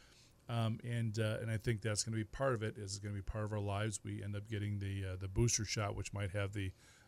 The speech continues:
uh, addition, mut-, additional mutations of it that may come around. And so,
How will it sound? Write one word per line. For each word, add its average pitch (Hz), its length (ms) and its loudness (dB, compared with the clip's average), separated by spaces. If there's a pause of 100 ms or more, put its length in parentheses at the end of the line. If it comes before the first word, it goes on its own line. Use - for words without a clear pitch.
(120)
uh, 104 180 -2
addition, 104 380 4
mut-, 107 140 0 (120)
additional 110 360 0
mutations 104 480 2
of 98 120 2
it 92 80 0
that 92 180 -2
may 95 160 -4
come 101 180 -6
around. 98 340 -4
And 104 100 -6
so, 104 220 -2